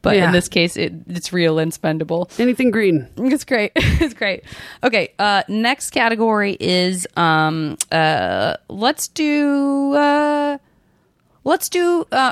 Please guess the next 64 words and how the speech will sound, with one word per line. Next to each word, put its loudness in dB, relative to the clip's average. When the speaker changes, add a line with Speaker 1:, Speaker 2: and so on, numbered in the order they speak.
Speaker 1:
fictional 0
best -2
friend. 2
And -2
it -6
could -6
be, 0
um, -2
a -6
character 0
from -4
something -2
that's 0
not 0
real 2
at 4
all, 4
or 2
it -2
could -6
be -2
someone 0
who 0
is 0
real 4
and 0
alive, 2
or -4
it -12
could -2
be -2
someone -4
who -4
was 4
alive 4
and -4
is -4
not -2
alive 2
any 0
longer. 0
But 0
that's 0
some, 0
somebody 2
that -2
you -4
could -2
hang 0
out 0
with, -4
just -8
chill 2
out 2
with, -2
that -2
you -2
love 2
and 2
respect, -2
who -4
also -2
is, -2
like, -2